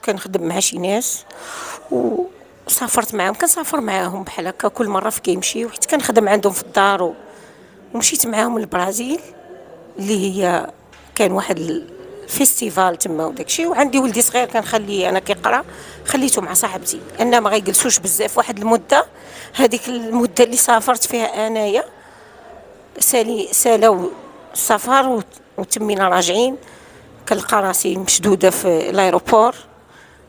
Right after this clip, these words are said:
على الكوكايين. وانا الكوكايين ما عمرني ما شفتو ولا استعملته ولا عرفتو كيفاش داير. كنقول لهم: "ما يمكنش". كيقولوا لي: "لا، راه كاين عندك، حنا غادا نتاكدوا داكشي".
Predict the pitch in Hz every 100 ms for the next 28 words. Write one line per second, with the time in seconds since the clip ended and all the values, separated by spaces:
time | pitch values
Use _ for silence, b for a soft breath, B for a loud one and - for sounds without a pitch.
0 | _ 165 180 185 170 165 - - - -
1 | - _ _ _ - - - - - -
2 | 196 226 220 202 190 185 151 - - -
3 | - - 269 254 - 240 226 202 240 226
4 | 185 202 190 202 233 233 202 - - 240
5 | 185 190 - 233 180 202 226 - 190 180
6 | 180 - 220 208 185 - 190 185 - -
7 | - B B B B B - 320 247 285
8 | 277 285 226 - 220 185 - - - 208
9 | 226 220 214 208 208 196 - - B B
10 | B - 208 208 190 180 180 170 - -
11 | - - - 233 185 180 190 185 - 196
12 | 190 196 - 262 - 175 180 - - 320